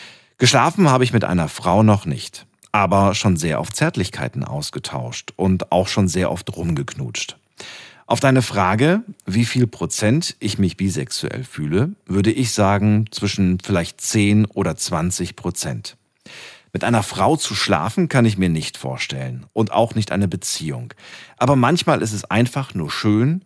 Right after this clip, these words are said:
wenn du mit jemandem Nähe austauschen kannst, ganz ohne eine große Erwartung.“ Das ist jetzt die Kurzform, das ging noch ein bisschen länger, aber ich fand das eigentlich, ähm,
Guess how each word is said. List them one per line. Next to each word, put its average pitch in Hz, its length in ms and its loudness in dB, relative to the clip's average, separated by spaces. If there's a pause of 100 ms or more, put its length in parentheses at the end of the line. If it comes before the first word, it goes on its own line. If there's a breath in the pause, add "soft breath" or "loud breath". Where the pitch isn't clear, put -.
wenn 90 220 0
du 92 60 0
mit 87 180 0
jemandem 92 500 2
Nähe 101 380 4
austauschen 85 680 -6
kannst, 101 460 -2 (360 loud breath)
ganz 139 460 0
ohne 107 280 2
eine 85 200 -4
große 90 460 -6
Erwartung.“ - 640 -12 (960 loud breath)
Das 95 120 -4
ist 95 120 -4
jetzt 92 200 -4
die 90 60 -6
Kurzform, 135 560 0
das 101 100 -2
ging 98 140 -4
noch 90 100 0
ein 82 60 -2
bisschen 78 240 -8
länger, 107 240 0
aber 85 180 0
ich 80 140 -8
fand 82 180 -8
das 80 160 -8
eigentlich, 78 500 -10
ähm, 69 340 -8